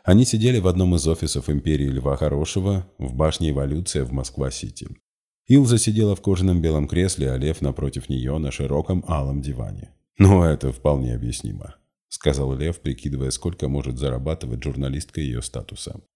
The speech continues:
«А если я вам предложу работу в своем медиахолдинге?» Допустим, ведущий топовой программы. «Так сразу?» Тонкие брови Илзы взметнулись вверх от удивления. «И за какие, стесняюсь спросить, заслуги?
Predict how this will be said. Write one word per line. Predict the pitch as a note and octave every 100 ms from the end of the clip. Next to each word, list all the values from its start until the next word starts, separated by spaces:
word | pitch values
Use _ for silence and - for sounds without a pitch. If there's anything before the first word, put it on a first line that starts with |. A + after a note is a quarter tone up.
| _
«А | - G#2
если | D3 D3
я | A2 A2 G2+
вам | G2+
предложу | F#2 F#2+ E2+ E2+ E2+ F2 E2
работу | D#2+ C2 D2+ -
в | G#2+
своем | - D2 C#2 D2 E2+ -
медиахолдинге?» | F#2 F#2 D#2+ D2 F2 - G2 C#2 G#1 G1+ G1+ - _ _
Допустим, | F#2+ G2 A2+ E3 D3 C3+ B2 -
ведущий | G#2 G#2 G#2+ G#2 -
топовой | G2 F2+ F2 E2
программы. | D#2+ D#2 D2+ A1 - - _ _ _ _ _ _ _
«Так | - F2 -
сразу?» | - E2+ G2+ C#3 F#2 - -
Тонкие | E2+ D#2 D#2
брови | D2 D#2 D2
Илзы | D2 G2 G2+ F2
взметнулись | C#2+ B1+ D2 - D2 C2 D2
вверх | C#2 D#2+ -
от | -
удивления. | B1+ C2+ A1+ G1+ - - _ - _ _ -
«И | A2
за | G2+
какие, | - A2 - G#2+ G#2
стесняюсь | F#2+ - G#2 G2 F#2 -
спросить, | - F2 - F2 -
заслуги? | F2 F2 - A#1+ A#1 D#2+